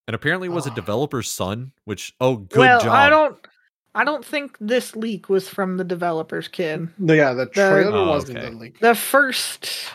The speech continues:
Speaker 1: Oh, the first leak. That's right. Yeah, yeah, yeah.
Speaker 3: Yeah.
Speaker 1: Well
Speaker 3: 'Cause something leaked, like, a week or two ago. Or I think it
Speaker 1: Uh,
Speaker 3: was
Speaker 1: no, it was last year,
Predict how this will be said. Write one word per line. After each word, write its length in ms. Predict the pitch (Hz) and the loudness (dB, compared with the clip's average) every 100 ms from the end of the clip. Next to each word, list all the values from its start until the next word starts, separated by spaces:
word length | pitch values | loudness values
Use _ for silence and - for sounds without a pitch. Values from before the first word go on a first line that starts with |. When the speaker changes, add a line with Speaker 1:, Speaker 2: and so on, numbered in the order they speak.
| - | -14
Speaker 1:
Oh, 360 | 110 110 113 113 | -6 -2 0 0
the 100 | 101 | -2
first 460 | - 117 113 104 101 | -4 0 0 -2 -6
leak. 240 | 95 87 | -10 -6
That's 320 | 95 95 - | -4 -6 -6
right. 260 | 85 76 78 | -6 -6 -8
Yeah, 160 | 90 78 | -8 -8
yeah, 120 | 71 | -8
yeah. 200 | 67 110 | -12 -10
Speaker 3:
Yeah. 440 | 190 180 165 165 175 - _ _ _ _ _ _ | -2 -2 0 -2 -6 -8 _ _ _ _ _ _
Speaker 1:
Well 140 | 139 - | -14 -4
Speaker 3:
'Cause 160 | 190 180 | -2 -2
something 480 | - 226 214 214 202 | -2 0 2 0 2
leaked, 520 | 226 208 _ - - - | 0 -4 _ -14 -14 -2
like, 220 | 202 185 | -2 0
a 60 | 175 | -2
week 240 | 180 208 | -2 0
or 100 | 214 | -2
two 200 | 214 220 | 0 0
ago. 360 | 214 220 226 226 - _ _ _ _ - | 2 2 0 -4 -14 _ _ _ _ 2
Or 80 | |
I 100 | 208 117 | 4 6
think 180 | 117 | 6
it 40 | 117 | 6
Speaker 1:
Uh, 60 | |
Speaker 3:
was 120 | 110 131 | 4 2
Speaker 1:
no, 120 | 139 | 0
it 100 | 131 | 0
was 260 | 131 120 - | -4 -4 -4
last 380 | 127 151 - - | -2 -2 -6 -12
year, 580 | 90 107 107 87 76 | -10 -6 -6 -6 -8